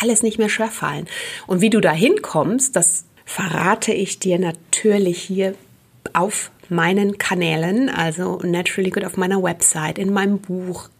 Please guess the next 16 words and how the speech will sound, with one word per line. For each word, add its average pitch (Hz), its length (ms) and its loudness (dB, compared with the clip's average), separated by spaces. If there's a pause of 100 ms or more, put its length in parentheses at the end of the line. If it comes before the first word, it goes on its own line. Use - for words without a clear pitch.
in 294 180 4
meinem 277 200 4
Online-Kurs 147 680 2
natürlich 160 340 -4
nochmal 165 240 -4
die 170 160 -4
geballte 175 440 -2
Power 151 460 -2 (640)
und 254 240 6
hier 190 400 2
auch 156 140 -2
im - 220 -4
Podcast. - 760 -4
Und, 147 440 -6
ähm, 147 440 -6 (100)
ja, 135 120 -4